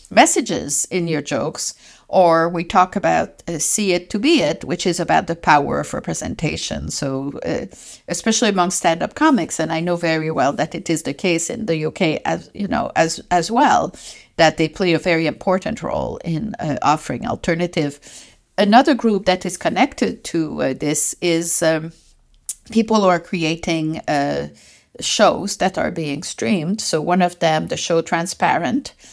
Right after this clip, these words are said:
uh, I interviewed, um, Joy Soloway, who is the creator of this show. And when I talked to them, they said, uh, "I created this to, uh, help people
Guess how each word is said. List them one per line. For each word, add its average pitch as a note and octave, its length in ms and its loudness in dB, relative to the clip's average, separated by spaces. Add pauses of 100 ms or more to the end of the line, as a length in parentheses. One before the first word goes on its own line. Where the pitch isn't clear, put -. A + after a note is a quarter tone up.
(280)
uh, D3+ 340 4
I E3 160 2
interviewed, E3 840 0 (100)
um, C#3+ 580 0
Joy D3+ 200 2
Soloway, A#3 640 4
who E2+ 400 -6
is F3 160 -4
the - 80 -4
creator D3+ 480 -2
of - 100 -4
this - 140 -4
show. G#2 340 0 (440)
And F3 220 -2
when F#3+ 200 2
I F3 100 0
talked - 360 2
to C4 80 -2
them, D#3 280 2
they D#3+ 140 -6
said, D#3+ 520 0
uh, F3+ 220 0
"I F3+ 280 4
created A#3+ 640 -2
this E3 400 0
to, F#3 520 -2
uh, F3 240 2 (220)
help C#4 300 2
people F#3+ 640 -2